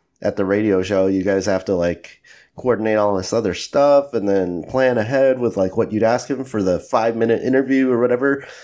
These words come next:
This is just a chat, and he knows more than anybody else.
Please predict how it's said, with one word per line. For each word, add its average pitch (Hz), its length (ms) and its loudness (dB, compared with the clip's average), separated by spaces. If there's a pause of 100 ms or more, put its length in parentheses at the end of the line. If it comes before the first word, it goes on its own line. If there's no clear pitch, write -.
(240)
This 180 240 2
is 180 100 -8
just 165 240 -2
a 151 80 -2
chat, - 420 -6 (400)
and 98 600 -2
he 160 180 0
knows 85 380 0
more 113 260 2
than 101 160 0
anybody 104 460 2
else. 82 400 -4